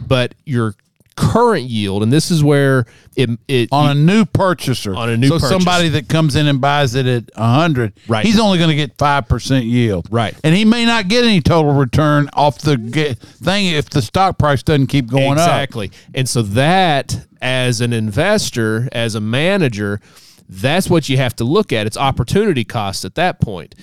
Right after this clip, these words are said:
Speaker 1: So if, if you like the company, now they may raise the dividend. So now they're gonna pay five dollars and fifty cents. So it's now a five and a half percent dividend
Speaker 2: Right.
Speaker 1: yield. Or maybe the stock price got ahead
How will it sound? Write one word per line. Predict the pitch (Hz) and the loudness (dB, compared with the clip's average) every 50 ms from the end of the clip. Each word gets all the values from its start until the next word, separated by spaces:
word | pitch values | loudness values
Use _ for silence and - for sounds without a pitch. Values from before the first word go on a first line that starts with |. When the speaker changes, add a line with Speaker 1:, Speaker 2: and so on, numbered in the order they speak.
| - - - - - - | -20 -20 -20 -20 -20 -16
Speaker 1:
So | - - 139 127 120 117 113 113 107 - - _ _ _ _ _ _ | -8 -4 -2 0 0 0 -2 -4 -6 -8 -12 _ _ _ _ _ _
if, | - 147 139 127 - - - - _ _ | -6 -4 -4 -4 -6 -8 -14 -18 _ _
if | - 147 135 - 135 | -6 -6 -4 -4 -4
you | 123 | -2
like | 120 131 147 151 - | -2 -2 -2 -4 -4
the | 135 | -6
company, | 113 - 170 170 180 - 196 190 190 190 175 151 | -4 -2 -2 -2 0 0 0 -2 -2 -2 -2 -4
now | 165 139 135 | -4 -4 -2
they | 123 143 147 | 0 0 0
may | 147 147 143 139 | 2 2 2 0
raise | 123 113 127 131 135 135 135 113 | 0 0 0 2 2 2 2 0
the | 113 123 | -2 -2
dividend. | 127 185 220 226 208 175 131 117 107 110 120 147 160 - | 0 2 2 2 0 0 0 0 0 0 0 -2 -2 -2
So | - - 131 120 117 | -2 0 2 2 2
now | 113 120 120 123 127 127 127 131 131 - - - - - | 0 0 -2 -2 -2 0 0 0 0 -2 -4 -10 -10 -4
they're | - 131 131 | -2 -2 0
gonna | 135 127 113 | 0 0 0
pay | - 135 120 | 0 -2 -2
five | 110 - 135 127 123 120 117 | -2 -2 -2 0 0 0 0
dollars | 123 117 113 110 110 101 | 0 2 2 2 2 0
and | 101 98 95 | -2 -2 -2
fifty | - 127 120 - - 104 | 0 -2 -2 -2 -2 -6
cents. | 98 - - 208 220 175 147 - | -4 -4 -2 -2 -2 -2 -4 -2
So | - 127 117 | -2 -2 0
it's | 117 - - | 0 -2 -2
now | 123 117 113 110 | -2 -2 -2 -4
a | 107 | -4
five | - - 117 110 113 104 107 | -4 -4 -2 -2 -2 -4 -6
and | 104 | -6
a | 98 | -6
half | 87 107 104 98 95 - | -4 -4 -4 -6 -6 -6
percent | - 98 - - 104 95 80 69 | -8 -8 -6 -6 -6 -6 -6 -6
dividend | 87 95 90 82 92 120 | -6 -6 -6 -4 -2 0
Speaker 2:
Right. | 127 131 135 127 113 | 0 0 0 0 0
Speaker 1:
yield. | 98 95 113 123 - - - - - - - - _ _ _ _ _ | -2 -4 -4 -6 -8 -14 -18 -18 -20 -20 -20 -20 _ _ _ _ _
Or | - 165 214 240 226 185 147 131 123 123 135 151 - _ _ _ _ _ | 0 2 2 4 4 4 4 2 2 0 0 -2 -6 _ _ _ _ _
maybe | 101 107 123 139 156 160 147 151 | -6 -4 -2 0 0 2 2 0
the | 139 120 117 | 0 -2 -4
stock | - - - 165 170 175 - _ - | -6 -2 0 0 0 0 -2 _ -2
price | - 127 123 123 117 - | -2 0 0 0 -2 -2
got | - 131 123 120 113 | -2 -2 -2 -2 -2
ahead | 110 - - - 180 185 170 139 123 117 117 120 123 | -2 0 0 2 2 2 2 2 2 0 0 -2 -4